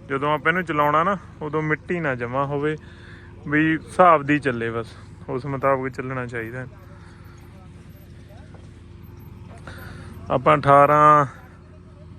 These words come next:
ਅਠਾਰਾਂ ਕੁ ਦਾਣੇ ਪਾ ਰਹੇ ਆ ਪਖਰਾਜ ਦੇ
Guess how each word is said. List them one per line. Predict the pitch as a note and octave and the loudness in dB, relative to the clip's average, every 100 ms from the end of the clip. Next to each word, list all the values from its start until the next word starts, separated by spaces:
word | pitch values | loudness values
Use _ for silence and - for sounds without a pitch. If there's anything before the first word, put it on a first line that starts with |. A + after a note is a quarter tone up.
| - - - - - - - - | -20 -20 -20 -20 -20 -20 -20 -16
ਅਠਾਰਾਂ | - D3+ D3 D#3 | 2 6 6 4
ਕੁ | D3 | 0
ਦਾਣੇ | C#3+ C#3+ D3 C#3 | 0 0 -2 -4
ਪਾ | B2+ B2+ A#2+ | -2 0 0
ਰਹੇ | B2+ C#3 | -2 -4
ਆ | C3+ - - - - - - | -6 -14 -20 -20 -20 -18 -12
ਪਖਰਾਜ | B2 B2+ A#2+ A#2+ | -2 2 4 2
ਦੇ | D#3 | -2